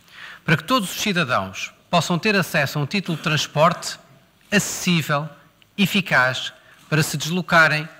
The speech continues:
dentro das suas áreas metropolitanas. Acordamos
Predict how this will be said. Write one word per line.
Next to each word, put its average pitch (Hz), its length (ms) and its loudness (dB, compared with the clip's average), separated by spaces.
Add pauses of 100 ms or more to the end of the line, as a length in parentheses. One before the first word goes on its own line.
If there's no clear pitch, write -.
dentro 147 440 -2
das 147 200 -4
suas 143 240 -2
áreas 127 360 0
metropolitanas. 123 880 -6 (1000)
Acordamos 185 840 4